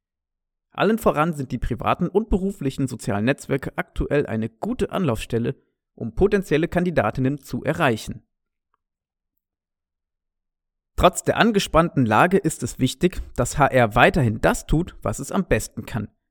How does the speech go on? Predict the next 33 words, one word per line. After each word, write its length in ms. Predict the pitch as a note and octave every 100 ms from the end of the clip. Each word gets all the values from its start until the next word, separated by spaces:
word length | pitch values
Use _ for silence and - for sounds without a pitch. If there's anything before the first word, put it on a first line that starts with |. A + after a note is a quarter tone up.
| _ _ _ _
nämlich 380 | B2+ B2+ D3 -
die 100 | C3
passenden 540 | - E3 - F#3+ G3
Kandidatinnen 720 | - D3+ C#3+ C#3 A2+ - B2+ B2+
und 260 | - A#3
Kandidaten 580 | - E3+ D3 B2+ B2 C#3
für 200 | - C#3
die 80 | A2
verschiedensten 800 | - - - F3+ F#3 - - C3+
Vakanzen 480 | D3+ - G#2+ - A2
zu 140 | -
finden. 540 | E3+ - A2+ - - D3 _ _ _ _ _ _ _ _ _ _ _ _ _ _ _ _ _ _
Auch 220 | E3 -
wenn 140 | D3+ -
aktuell 420 | E3 - G#2 D3
keine 360 | - F3+ A3+ G#3+
persönlichen 640 | F#3+ D#3+ F#3+ D#3+ C3+ C3+
Bewerbungsgespräche 920 | A#2+ A#2+ C3+ D3+ - C#3 - C#3 C#3
vor 140 | C#3 -
Ort 160 | A#2
stattfinden 640 | - - - - A#2+ - -
können, 260 | A#2+ C3 - _ _ _ _
gibt 240 | G3+ G3 E3
es 180 | -
Alternativen 640 | C3 C3+ B2 A2+ F3+ F#3+ F#3+
und 200 | E3 D3+
Wege, 240 | C3 C3+
potenzielle 560 | C#3+ F#3+ F#3+ F3 D#3+ E3
Bewerberinnen 640 | E3 C#3 B2+ B2 B2+ C3+
und 160 | - A#2+
Bewerber 380 | G#2+ G2+ G#2 A#2
zu 160 | - -
erreichen. 500 | G2+ G2+ C#3 -